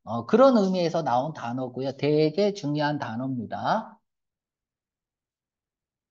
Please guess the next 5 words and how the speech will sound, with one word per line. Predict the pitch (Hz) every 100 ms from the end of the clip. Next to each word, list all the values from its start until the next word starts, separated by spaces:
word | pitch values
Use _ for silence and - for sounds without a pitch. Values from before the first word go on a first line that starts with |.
| _ _ _ _ _ _ _ _ _ _ - - _ _ -
스위브. | - 220 220 247 247 196 147 107 98 - _ _ _ _ _ _ _ _ _ _ _ _ _ _ _ _ _ _ _ _ _ _
스위브. | - - 156 180 214 185 135 107 104 107 107 _ _ _ _ - - - _ 143
이게 | 160 180 196 214 -
방향을 | - 165 226 240 240 226
바꾸다인데, | 135 - 208 180 127 - - - -